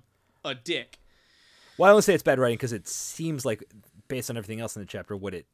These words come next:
Speaker 2: what it seemed like it should be trying to communicate, it's not doing well. But
Speaker 1: Right, right.
Speaker 2: yeah, uh, yeah, that's, that's fair. That's a fair criticism.
Speaker 1: Yeah, I, I, like, I, like, I can say I don't disagree with him. It, w-, it's lame to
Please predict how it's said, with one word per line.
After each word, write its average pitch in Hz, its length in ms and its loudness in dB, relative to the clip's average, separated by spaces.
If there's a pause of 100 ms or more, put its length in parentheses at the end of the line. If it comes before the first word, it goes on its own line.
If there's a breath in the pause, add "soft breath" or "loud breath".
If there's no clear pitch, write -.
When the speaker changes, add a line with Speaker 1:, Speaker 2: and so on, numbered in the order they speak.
(220)
Speaker 2:
what 117 160 -10
it - 140 -14
seemed 135 340 -6
like 101 200 -6
it 92 100 -12 (200)
should - 240 -8
be 110 80 -8
trying 95 160 -8
to 82 60 -14
communicate, 85 480 -14
it's - 120 -16
not 85 160 -12
doing 76 260 -16
well. 67 420 -14
But 73 220 -10 (120)
Speaker 1:
Right, 143 240 -8 (240)
right. 156 200 -2
Speaker 2:
yeah, 80 200 -6 (920 soft breath)
uh, - 40 -16
yeah, 170 260 -4
that's, - 200 -10
that's - 260 -6
fair. 147 300 -4
That's - 120 -20
a - 40 -20
fair 107 140 -8
criticism. 98 460 -12 (400)
Speaker 1:
Yeah, 156 300 -8
I, 143 220 -8
I, 156 380 -4 (540 soft breath)
like, 165 200 -2
I, 180 140 -2
like, 175 160 0
I 208 100 4
can 190 160 -2
say 220 180 -2
I 160 160 0
don't 180 240 -6
disagree 156 420 -8
with 185 160 -8
him. 147 160 -6
It, 151 60 -12
w-, 156 200 -10
it's 156 220 -8
lame 151 360 -4
to 147 360 -6